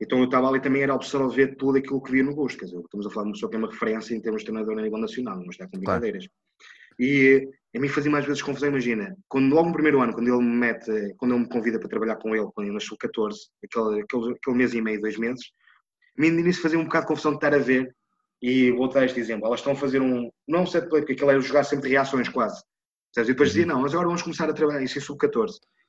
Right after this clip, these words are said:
Speaker 1: e agora vamos aproveitar e vamos fazer aqui um bloqueio em direto, e agora vamos fazer isto." Eu gosto daquela pessoa que num treino consegue-te dar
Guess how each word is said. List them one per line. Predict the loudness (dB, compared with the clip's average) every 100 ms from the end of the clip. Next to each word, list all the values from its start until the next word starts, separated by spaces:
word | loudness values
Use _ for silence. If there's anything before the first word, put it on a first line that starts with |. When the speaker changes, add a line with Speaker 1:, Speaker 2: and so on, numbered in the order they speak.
| _
Speaker 1:
e |
agora | 4 4
vamos | 2
aproveitar | 0 0 0 0 2
e |
vamos | 2 2
fazer | 0 0
aqui | 0 -2
um | -2
bloqueio | -2 -2
em | -2
direto, | -2 -4
e | -2
agora | -2
vamos | -2
fazer | -2 -2
isto." | -2 -6 -16 _ _ _ _ _ _ _
Eu | -6
gosto | 2
daquela | 4 4
pessoa | 0 2 4 4 2 -6 _ _ _ _ _ _ 0
que | 2
num | 4 2
treino | 4 4 2 0
consegue-te | -2 2 0 0
dar | 0 2 0